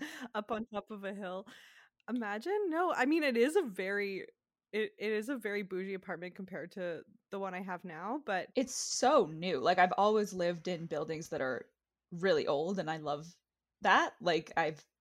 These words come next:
Speaker 2: have become, like, in love with the character of old homes and stuff, but then I think about, like, how, like, every light switch would just work so damn good <laughs> in a new
Speaker 1: I
Speaker 2: place.
Speaker 1: know. I know.
Speaker 2: <laughs>
Speaker 1: Every, every year that I've lived here, they've had to put a new wedge in the door because the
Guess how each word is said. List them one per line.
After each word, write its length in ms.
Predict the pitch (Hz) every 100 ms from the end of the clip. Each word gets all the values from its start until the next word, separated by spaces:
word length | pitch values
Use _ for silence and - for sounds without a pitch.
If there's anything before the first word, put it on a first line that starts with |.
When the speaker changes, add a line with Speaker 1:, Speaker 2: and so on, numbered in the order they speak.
| _ _
Speaker 2:
have 180 | 180 147
become, 340 | 180 196 160
like, 180 | 156 151
in 80 | 165
love 260 | 156 151 147
with 240 | 156 156 - - _ _ _ _ _ _ -
the 80 | 214
character 380 | 190 165 165
of 100 | 170
old 140 | 151 156
homes 280 | 160 151 180
and 160 | 202
stuff, 260 | 202 233 254
but 100 | 185
then 140 | 170
I 80 | 165
think 220 | 175 170
about, 280 | 160 151 139
like, 260 | 156 143 -
how, 380 | - 170 151 160
like, 260 | 143 143 - _
every 300 | 285 254 214
light 200 | 196 185
switch 240 | - 175 170
would 140 | 165
just 160 | 170 -
work 360 | 170 170 170 -
so 480 | - - - 180
damn 260 | 180 156 151
good 240 | 175 139 175
<laughs> 0 |
in 120 | -
a 120 | 277 262 -
new 160 | 262 - - - 175
Speaker 1:
I 20 |
Speaker 2:
place. 140 | 185
Speaker 1:
know. 360 | 190 220 160 185 - - - -
I 160 | 587
know. 320 | 523 285 180 330 -
Speaker 2:
<laughs> 160 | 254 -
Speaker 1:
Every, 340 | 247 277 302 - - - - -
every 300 | 262 254 320
year 160 | 208 220
that 100 | 240
I've 140 | 202
lived 200 | 180 202
here, 140 | 220
they've 160 | 196 175
had 160 | 202 208
to 60 |
put 320 | 202 - 196 -
a 40 | 196
new 280 | 190 185 190
wedge 320 | - 180 185
in 100 | 226
the 60 |
door 240 | 214 214 247
because 360 | 277 - 202
the 140 | 190